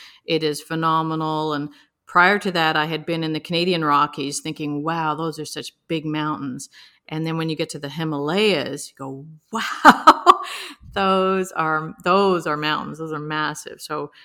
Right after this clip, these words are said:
um, and the villages and the people in Nepal that you walk, uh,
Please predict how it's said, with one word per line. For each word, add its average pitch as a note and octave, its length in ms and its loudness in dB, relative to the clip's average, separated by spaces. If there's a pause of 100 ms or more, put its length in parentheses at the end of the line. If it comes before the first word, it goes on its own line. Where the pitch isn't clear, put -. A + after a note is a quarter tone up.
(280)
um, D3 500 -4
and E3 160 -4
the D#3 40 -2
villages F3+ 840 0
and D#3 160 -6
the C#3 60 -10
people E3 680 -6
in D#3 200 -6
Nepal D#3+ 640 -4
that D3 120 -6
you D#3 140 -10
walk, D3+ 500 -6
uh, D3 220 -10